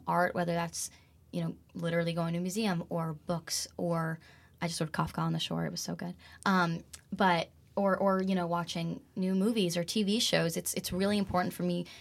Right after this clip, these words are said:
to, you know, once I'm giving on stage to consume too and, like, keep enjoying all the art that, um, is out nowadays and is so amazing. But I also think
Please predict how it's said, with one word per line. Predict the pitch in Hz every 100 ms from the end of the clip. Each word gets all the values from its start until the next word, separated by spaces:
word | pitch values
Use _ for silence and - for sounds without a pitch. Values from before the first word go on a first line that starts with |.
| - -
to, | 190
you |
know, | 170 160 - -
once | - 180 170
I'm | 165
giving | 165 165 170
on | 165
stage | - 170 165
to | - - - - - - -
consume | 185 - - 170 180
too | - 165
and, | 190 165
like, | 160 - -
keep | - 175
enjoying | 160 156 170 160 165 175 196 -
all | 175
the | 175 190
art | 175 180 185
that, | 165 - - - - - -
um, | - 156 151 170 - - -
is | 190
out | 185 -
nowadays | 196 202 202 202
and |
is | 160
so | - 156
amazing. | 170 151 156 170 240
But | 214 196
I | 202
also | 233 - 190 185 185 - - - -
think | - 190 170 -